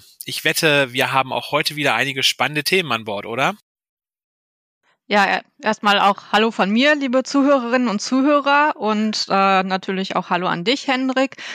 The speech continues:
Speaker 2: Und ja, auf jeden Fall haben wir wieder spannende Themen. Und deswegen würde ich vorschlagen, starten wir auch gleich mit den aktuellen Meldungen.
Speaker 1: Das machen wir.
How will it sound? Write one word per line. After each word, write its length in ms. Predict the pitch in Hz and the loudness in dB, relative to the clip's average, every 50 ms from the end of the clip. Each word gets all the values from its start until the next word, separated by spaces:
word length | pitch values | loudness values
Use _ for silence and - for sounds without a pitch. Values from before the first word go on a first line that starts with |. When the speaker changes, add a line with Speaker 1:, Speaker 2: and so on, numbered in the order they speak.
| - - - _ _ | -16 -18 -20 _ _
Speaker 2:
Und 300 | - 196 202 196 - - | -2 -2 -2 -2 -4 -6
ja, 260 | - 185 185 180 180 170 | -4 0 2 2 2 2
auf 100 | 175 - | 0 -2
jeden 200 | 220 214 208 214 | -2 -2 -2 -2
Fall 260 | - 254 247 254 254 | 0 2 2 2 2
haben 160 | 226 160 170 | 0 -2 -2
wir 80 | 175 160 | -4 -6
wieder 220 | 170 160 160 165 | -6 -4 -4 -4
spannende 400 | - - 165 160 160 151 151 147 | -2 -2 -2 -2 -2 -4 -8 -10
Themen. 400 | - - 156 151 147 139 - 175 - - - - - - _ _ _ | -8 -8 -6 -6 -6 -8 -12 -14 -18 -20 -20 -20 -20 -20 _ _ _
Und 220 | - 190 208 202 - | -2 0 0 2 0
deswegen 360 | 220 214 - 254 240 240 226 | 0 0 0 0 2 2 2
würde 160 | 226 220 226 | 2 2 0
ich 80 | 208 - | 0 0
vorschlagen, 520 | - 254 269 285 - 294 285 285 277 285 | 0 0 0 2 2 2 2 2 2 0
starten 420 | 269 - 285 262 294 - 311 277 | -2 0 2 0 0 0 -4 -4
wir 100 | 226 165 | -2 -2
auch 100 | 180 - | -2 -2
gleich 480 | - 196 190 190 214 240 233 - - - | -2 0 0 2 2 0 -2 -6 -10 -8
mit 180 | - 226 233 - | -6 -4 -4 -2
den 120 | 240 226 | -2 -2
aktuellen 400 | 226 214 - - 226 196 240 254 | -2 -4 -4 -2 -2 0 0 0
Meldungen. 540 | 254 247 247 240 220 190 180 180 175 185 190 _ _ _ _ _ _ - | 0 0 0 0 -2 -4 -6 -8 -10 -12 -14 _ _ _ _ _ _ -4
Speaker 1:
Das 180 | - 170 165 | -4 -2 0
machen 300 | - 240 226 208 196 160 | 0 0 -2 -2 -4 -4
wir. 260 | 143 139 120 107 98 | -2 0 0 0 -2